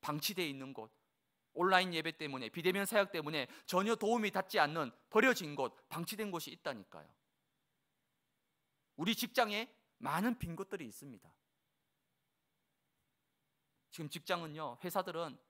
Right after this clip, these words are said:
이 코로나에 살아남기 위해서 어마어마한 업적과 실적을 요구하고, 그 목표를 달성 못하면요, 눌리고 잘리고 퇴직되고, 직장인들이 얼마나 불안한지 모릅니다. 그게 뭐죠?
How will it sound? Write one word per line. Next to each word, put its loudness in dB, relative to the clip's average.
이 -10
코로나에 -2
살아남기 -4
위해서 -12
어마어마한 2
업적과 0
실적을 -4
요구하고, -2
그 0
목표를 0
달성 -2
못하면요, -8
눌리고 -6
잘리고 -6
퇴직되고, -12
직장인들이 2
얼마나 2
불안한지 -6
모릅니다. -18
그게 -4
뭐죠? -2